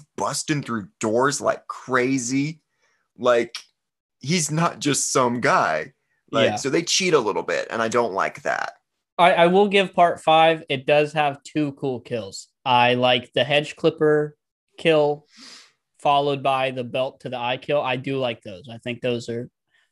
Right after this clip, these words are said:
Speaker 2: the hedge clipper kill is one of my favorite of the series, but that's about all that movie has for it.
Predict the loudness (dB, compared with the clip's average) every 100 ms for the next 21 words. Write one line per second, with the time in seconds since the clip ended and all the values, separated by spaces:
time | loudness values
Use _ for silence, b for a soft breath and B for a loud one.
0 | 0 2 2 2 0 2 2 2 2 2
1 | 0 2 0 0 -6 -8 -12 -12 -12 -12
2 | -16 -6 -6 -6 _ 0 2 2 0 2
3 | 2 0 -2 -2 -4 -6 -8 -10 -12 -12
4 | -10 -10